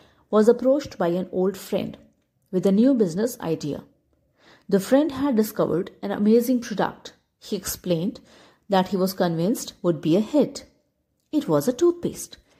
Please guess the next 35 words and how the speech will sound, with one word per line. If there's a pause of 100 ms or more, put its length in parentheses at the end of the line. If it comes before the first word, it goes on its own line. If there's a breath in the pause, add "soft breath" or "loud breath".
(320 soft breath)
a
minty,
frothy
concoction (140)
he
called (160)
Pepsodent. (800 soft breath)
There
is
some
dicey
investors
involved. (540 soft breath)
One
of
them
had
a
string
of
busted
land
deals. (440)
Another, (160)
it
was
rumored, (420 soft breath)
was
connected
to
the
mob. (720)
But
this
venture,